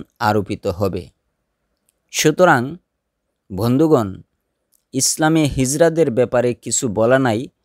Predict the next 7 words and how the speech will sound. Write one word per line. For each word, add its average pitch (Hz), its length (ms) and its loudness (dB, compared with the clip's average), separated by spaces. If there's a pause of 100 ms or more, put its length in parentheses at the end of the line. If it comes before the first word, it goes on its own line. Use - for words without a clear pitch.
(340)
বলাটা 123 520 2
মূর্খতা 127 720 -2
বই 107 220 -2 (100)
কিছুই 107 360 -4
নয়। 92 240 -10 (1400)
প্রিয় 151 240 6
সুধী, 139 360 -2